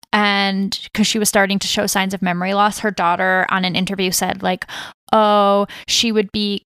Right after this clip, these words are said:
cooking something and then we would go and do something else. And I would say, like, 'Oh, Mom, I'm just gonna go check on your, what, macaroni.' And then she would be like, 'What? I'm not cooking macaroni.'" So she just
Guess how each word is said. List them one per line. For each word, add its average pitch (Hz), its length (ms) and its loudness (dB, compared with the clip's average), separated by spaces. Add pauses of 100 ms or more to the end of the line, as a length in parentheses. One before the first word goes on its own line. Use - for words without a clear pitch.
cooking 240 320 0
something 208 460 -4
and 202 100 -2
then 202 140 -2
we 196 140 -2
would 190 120 -8
go 196 120 -2
and 190 100 -4
do 185 100 -2
something 190 360 -4
else. 185 320 2
And 196 100 0
I 190 80 2
would 190 160 -2
say, 196 160 2
like, 190 180 2
'Oh, 277 120 4
Mom, 277 260 4
I'm 247 140 0
just - 160 0
gonna 247 180 2
go 240 160 6
check 247 240 0
on 226 140 2
your, 220 280 2
what, 220 220 -4
macaroni.' 214 720 2
And 196 180 0
then 190 140 0
she 185 160 -2
would 185 100 0
be 196 120 0
like, - 180 -4
'What? 277 320 4
I'm - 160 0
not 320 160 0
cooking 262 300 -2
macaroni.'" 226 440 2
So 226 160 2
she 214 300 -2
just 196 240 -2